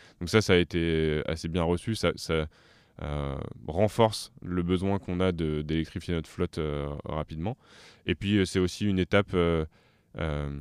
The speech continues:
marquante dans notre stratégie climat au global, et donc les em-, les employés étaient contents de, de voir cette étape. On a fait une présentation, euh, pour expliquer tout le bilan quand on, quand on l'a terminé.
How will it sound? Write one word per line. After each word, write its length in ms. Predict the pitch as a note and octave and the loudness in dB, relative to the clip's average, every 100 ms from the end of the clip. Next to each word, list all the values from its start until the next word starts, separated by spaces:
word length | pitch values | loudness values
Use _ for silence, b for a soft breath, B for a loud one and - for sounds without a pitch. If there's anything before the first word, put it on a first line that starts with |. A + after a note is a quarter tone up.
| - - _ _ | -12 -16 _ _
marquante 640 | - F2 - G#2+ G#2 - | 0 0 2 0 0 -2
dans 280 | F#2 F2 E2 | -2 0 0
notre 180 | D#2+ E2 | -2 -4
stratégie 420 | - F2 F2 F2 | -4 -2 -2 -2
climat 460 | - F2 F2+ F2+ E2+ | -4 -2 0 2 2
au 100 | D#2+ | 2
global, 360 | E2 E2 G#2+ G2+ | 2 6 6 6
et 60 | |
donc 200 | D#2 D#2 | 2 0
les 80 | E2+ | 0
em-, 400 | E2 - - E2+ | 0 -4 -2 -2
les 140 | D2+ F2 | 0 -2
employés 340 | D#2+ E2+ F#2+ | 2 4 4
étaient 180 | F2+ E2+ | 2 -2
contents 340 | F2+ E2+ F#2 | -4 -4 -2
de, 340 | E2+ D#2 D2+ D2+ | 0 -2 -2 -4
de 160 | D2+ | -6
voir 220 | D2 E2+ E2 | -2 -2 0
cette 180 | F2 | -2
étape. 280 | E2+ F2+ F#2 - | -2 0 0 -2
On 120 | D2+ | -6
a 60 | |
fait 120 | D#2 D#2+ | -6 -8
une 60 | |
présentation, 640 | - D2+ D#2+ D#2 F2 E2 C#2+ | -6 -4 -4 -4 -4 -2 -2
euh, 40 | |
pour 200 | - D#2+ | -2 -2
expliquer 340 | - - F2+ | -4 -6 -4
tout 140 | F2+ E2 | -4 -4
le 40 | |
bilan 240 | D#2+ D#2+ F2 | -2 -2 -2
quand 240 | E2+ D#2 | -6 -8
on, 220 | D2+ D2 | -8 -8
quand 240 | D2 D#2 D#2+ | -10 -10 -6
on 60 | |
l'a 100 | D2 | -4
terminé. 340 | D2+ C#2+ D#2 | -4 -6 -6